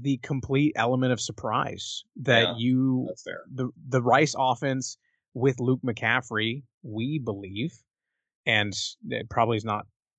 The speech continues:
Speaker 1: unrational of a thought, is going to look different and more dynamic than any offense that Bloomgren has field-,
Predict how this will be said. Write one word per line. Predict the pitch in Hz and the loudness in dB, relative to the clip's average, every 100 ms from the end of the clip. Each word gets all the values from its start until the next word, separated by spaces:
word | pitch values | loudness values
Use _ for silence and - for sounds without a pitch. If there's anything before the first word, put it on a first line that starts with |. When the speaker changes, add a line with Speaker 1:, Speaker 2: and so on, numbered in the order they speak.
| _ | _
Speaker 1:
unrational | 123 151 123 101 98 120 101 | 2 6 6 4 2 -4 -4
of | 104 | -2
a | |
thought, | - 107 123 | 0 0 0
is | 113 | -2
going | 123 135 | 0 2
to | 127 | 4
look | 120 120 120 - - - | 4 4 2 -20 -8 2
different | 139 - 160 143 127 - - _ _ _ _ _ - | 2 4 2 2 0 -8 -18 _ _ _ _ _ -4
and | 120 | -2
more | 117 127 | 2 2
dynamic | 120 110 104 104 117 113 104 - | 4 2 2 4 4 2 0 -4
than | 107 107 | -8 -6
any | 120 120 113 117 - _ _ | -6 -4 -2 -4 -8 _ _
offense | 113 110 - 104 104 - | 0 2 0 -6 -6 -4
that | 107 - | -4 -4
Bloomgren | 113 117 131 107 | -4 -2 0 0
has | 101 - | -2 -4
field-, | 113 101 98 | -4 -2 -4